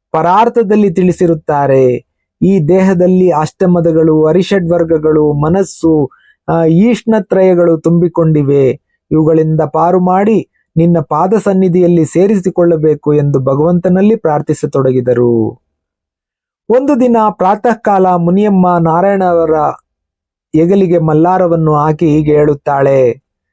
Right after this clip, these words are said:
ನಾನು ಹೇಳುವುದನ್ನು ಚೆನ್ನಾಗಿ ಜ್ಞಾಪಕವಿಟ್ಟುಕೋ. ನೀನು ಚಿತ್ತೂರು ಪ್ರಾಂತ್ಯದ ಕಡೆ ವ್ಯಾಪಾರಕ್ಕೆ ಹೋಗು.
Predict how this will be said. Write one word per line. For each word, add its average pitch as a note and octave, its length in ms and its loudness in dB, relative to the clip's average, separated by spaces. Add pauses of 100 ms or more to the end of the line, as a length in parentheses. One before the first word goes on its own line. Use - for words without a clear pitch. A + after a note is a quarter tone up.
(560)
ನಾನು G#3 320 0
ಹೇಳುವುದನ್ನು A3 680 2
ಚೆನ್ನಾಗಿ A3 640 -2
ಜ್ಞಾಪಕವಿಟ್ಟುಕೋ. F#3 1200 -2 (480)
ನೀನು G#3+ 280 0
ಚಿತ್ತೂರು B3+ 560 -2
ಪ್ರಾಂತ್ಯದ G3 480 0
ಕಡೆ F3 300 0
ವ್ಯಾಪಾರಕ್ಕೆ F3 640 -2
ಹೋಗು. C#3 600 0